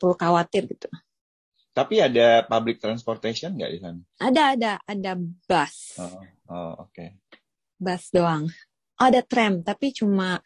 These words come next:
Speaker 1: tramnya cuma kayak dari mana ya? Kayak naik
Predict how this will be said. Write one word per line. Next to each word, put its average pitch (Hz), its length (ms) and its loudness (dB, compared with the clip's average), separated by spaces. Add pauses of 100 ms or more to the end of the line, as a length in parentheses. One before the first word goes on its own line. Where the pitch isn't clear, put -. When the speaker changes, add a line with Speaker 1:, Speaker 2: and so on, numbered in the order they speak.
(220)
Speaker 1:
tramnya 214 400 4
cuma 190 320 2 (580)
kayak 165 640 2 (160)
dari 147 240 0
mana 196 320 6
ya? 160 160 0
Kayak 170 260 2
naik 175 240 2